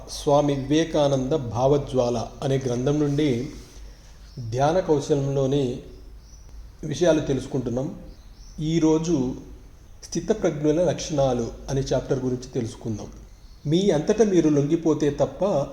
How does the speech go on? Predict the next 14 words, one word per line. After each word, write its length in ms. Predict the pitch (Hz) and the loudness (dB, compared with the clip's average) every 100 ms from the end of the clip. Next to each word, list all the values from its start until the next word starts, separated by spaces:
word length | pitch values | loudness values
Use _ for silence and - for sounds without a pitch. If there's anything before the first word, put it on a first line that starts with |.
| - | -2
ఈ 100 | 151 | 0
విశ్వంలో 680 | 143 139 170 170 147 135 139 - | 0 0 0 4 4 4 2 -4
ఏ 140 | 131 143 | -2 0
శక్తి 520 | 180 170 - 175 185 | 0 -4 -2 0 2
మిమ్మల్ని 640 | 147 139 143 135 131 - - - - - - - - - | 2 2 2 2 0 -2 -8 -18 -20 -20 -20 -20 -14 -2
లోబరుచుకోలేదనే 1040 | 135 156 170 165 - 160 143 139 135 139 | 4 4 4 0 2 4 6 4 4 2
విషయాన్ని 760 | 127 117 151 151 160 135 120 123 - - - - - | 2 0 2 4 4 2 -2 -6 -12 -20 -20 -18 -8
అర్థం 400 | 131 120 180 175 165 | -6 0 -2 2 0
చేసుకోవడమే 800 | 147 151 151 143 135 143 185 185 | 0 0 2 4 2 2 0 0
ఈ 120 | 143 | 0
ప్రపంచంలో 680 | 139 143 143 143 156 147 165 - | 0 -2 -2 0 0 2 0 0
అతి 140 | 143 | -6
కష్టమైన 640 | 143 123 - - 156 135 | -4 -4 -4 -2 0 0
విషయం. 340 | 131 120 - | -2 -4 -4